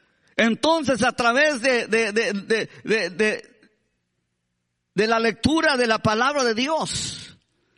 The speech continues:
queremos estar conectados con Dios a través de la oración, porque ahí es donde crece nuestra fe. Cuando estamos cultivando la fe. Amén.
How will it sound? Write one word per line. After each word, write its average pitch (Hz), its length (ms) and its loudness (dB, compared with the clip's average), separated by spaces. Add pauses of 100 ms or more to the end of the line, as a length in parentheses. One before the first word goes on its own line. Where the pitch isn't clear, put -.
(640)
queremos 269 440 2
estar 269 360 0
conectados 262 680 0
con 220 300 -2
Dios - 880 -6 (500)
a 240 140 0
través 285 400 0
de 302 80 2
la 285 140 4
oración, 262 640 2 (180)
porque 285 300 2
ahí 269 180 2
es 349 180 2
donde 285 600 0
crece 320 480 2
nuestra 262 400 0
fe. 165 420 -4 (880)
Cuando 277 260 2
estamos 339 460 0
cultivando 302 1000 -2 (140)
la 269 200 0
fe. 285 540 0 (1080)
Amén. 220 460 0